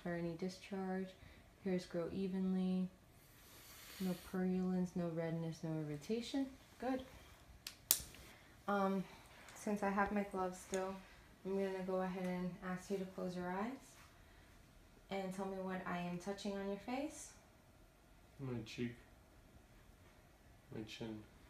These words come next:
Speaker 2: Nose. And my right cheek.
Speaker 1: Okay, good. So I'm gonna ask you to open your eyes again. I'm gonna ask you to, um, close your eyes.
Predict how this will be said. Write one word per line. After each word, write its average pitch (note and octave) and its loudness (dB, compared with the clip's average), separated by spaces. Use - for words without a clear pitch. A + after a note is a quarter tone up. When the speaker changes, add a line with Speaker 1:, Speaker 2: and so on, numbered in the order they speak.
Speaker 2:
Nose. A2 -2
And G#2+ -6
my G#2 -4
right A2 -2
cheek. A2+ -10
Speaker 1:
Okay, F3+ -8
good. G3 -8
So G3 -4
I'm F#3+ 2
gonna G3 -2
ask G3 -4
you G3 -2
to G3 -2
open G#3 -2
your G3 0
eyes G3+ -2
again. A#3 -2
I'm F3+ -4
gonna F3 -2
ask F3 -2
you F#3 0
to, F#3+ 0
um, E3+ 2
close F#3 2
your G3+ 0
eyes. B3+ -2